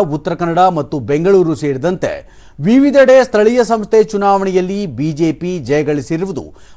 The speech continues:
ಪ್ರಧಾನಿ ನರೇಂದ್ರ ಮೋದಿ ಅವರ ದೂರದೃಷ್ಟಿಯ ನಾಯಕತ್ವಕ್ಕೆ ಸಿಕ್ಕ ಜನಾದೇಶ ಎಂದು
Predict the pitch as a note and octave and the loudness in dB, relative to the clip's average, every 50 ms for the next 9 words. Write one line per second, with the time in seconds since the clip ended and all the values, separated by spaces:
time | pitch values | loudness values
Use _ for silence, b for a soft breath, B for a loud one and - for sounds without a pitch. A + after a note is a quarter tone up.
0 | b - G3+ G#3 G3 G3 G3+ G#3 G#3+ A3 A3 F#3+ D3+ D3 E3+ G3 G3 F#3 F#3 F3 | b -4 -2 0 4 4 4 4 2 -2 -2 -2 -2 0 0 0 -2 -2 -2 -2
1 | E3+ F3 E3+ D#3 E3 E3 D3 D#3 D#3 D3 B2+ G#2 B2 D#3+ F#3 G3 G3 D#3+ C#3 D#3 | -2 -2 -2 0 -2 -2 -2 0 -2 -2 -2 -2 0 0 2 2 2 0 -4 -10
2 | C#3+ - D#3 D#3 C#3+ B2 B2+ B2+ D3 E3+ D3+ E3 D3 - B2+ B2+ - - C3+ A2 | -8 -6 -4 -4 -2 -2 -2 -4 -4 -4 -4 -6 -8 -10 -12 -18 -12 -10 -10 -10
3 | - C3 - - C3 A#2 G2 B2 C3+ C#3 D#3+ F3+ F#3 D3+ D3+ B2+ - C#3 B2 A#2+ | -10 -12 -8 -6 -6 -6 -6 -6 -2 0 0 0 2 0 -2 -4 -4 -6 -4 -4
4 | C3 D3 D3+ G#2 E2 | -4 -6 -6 -8 -12